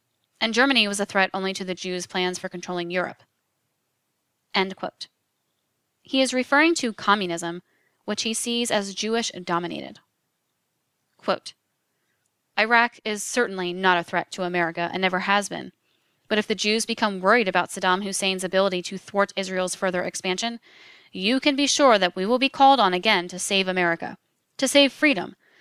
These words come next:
and to save the world by liberating Iraq.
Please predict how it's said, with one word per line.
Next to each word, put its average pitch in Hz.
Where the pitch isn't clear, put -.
and 208
to 233
save 247
the 294
world 190
by 180
liberating 180
Iraq. 165